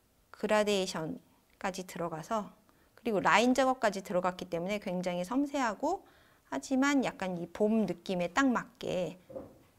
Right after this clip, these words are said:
예쁜 컬러감으로 완성이 된 플라워 아트예요. 그래서 마지막으로 탑젤, 그래서 큐어링 하실게요.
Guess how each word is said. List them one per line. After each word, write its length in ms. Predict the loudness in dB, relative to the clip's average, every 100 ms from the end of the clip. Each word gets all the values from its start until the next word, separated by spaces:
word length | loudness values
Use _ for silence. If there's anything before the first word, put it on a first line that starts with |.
| _ _ _ _ _ _ _ _ _ _ _ _ -10
예쁜 380 | -10 -6 -6
컬러감으로 800 | -4 -2 0 2 2 0 -2 -2
완성이 480 | -2 -4 -6 -8 -8
된 200 | -8 -10 -12 _ _ _ _ _ _ _ _ _
플라워 340 | -10 -4 -4 -4
아트예요. 480 | -6 -12 -14 -14 -16
그래서 200 | -16 -10
마지막으로 760 | -6 -6 -6 -10 -8 -6 -6 -8 -18 _
탑젤, 440 | -10 -8 -6 -8 -8 _ _ _
그래서 180 | -14 -14
큐어링 420 | -6 -4 -4 -8 -14 _ _ _ _
하실게요. 600 | -16 -14 -12 -6 -4 -4